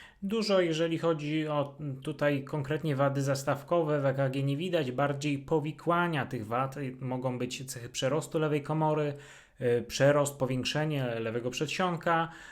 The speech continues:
y, czy też w wypadku właśnie, jak mówiłem, możliwe jest, y, migotanie, czy też inne arytmie przedsionkowe, jak trzepotanie przedsionków. Y, w badaniu R T G klatki piersiowej, w przypadku właśnie takiej przewlekłej,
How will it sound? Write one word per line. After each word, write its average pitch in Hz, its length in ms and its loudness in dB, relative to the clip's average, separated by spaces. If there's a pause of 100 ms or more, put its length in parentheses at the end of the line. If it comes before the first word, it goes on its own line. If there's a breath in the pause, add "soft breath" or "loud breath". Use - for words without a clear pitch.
(120)
y, 143 140 2
czy 165 160 -4
też 156 260 2
w - 20 -2
wypadku 143 520 2
właśnie, 135 340 2
jak 131 100 -6
mówiłem, 131 380 0
możliwe 127 360 -2
jest, 131 220 -4
y, 123 200 2
migotanie, 139 840 0
czy - 140 -8
też - 280 -6
inne 151 280 0
arytmie 127 420 0
przedsionkowe, 139 680 -2
jak 117 140 0
trzepotanie 127 640 -2
przedsionków. 131 840 -4 (400 loud breath)
Y, 127 140 6
w 123 60 -2
badaniu 190 460 4
R 156 180 0
T 143 120 -4
G 139 160 -2
klatki 160 360 -2
piersiowej, 147 760 2
w 135 60 -8
przypadku 135 400 -6
właśnie 135 280 -2
takiej 135 300 -4
przewlekłej, 135 800 0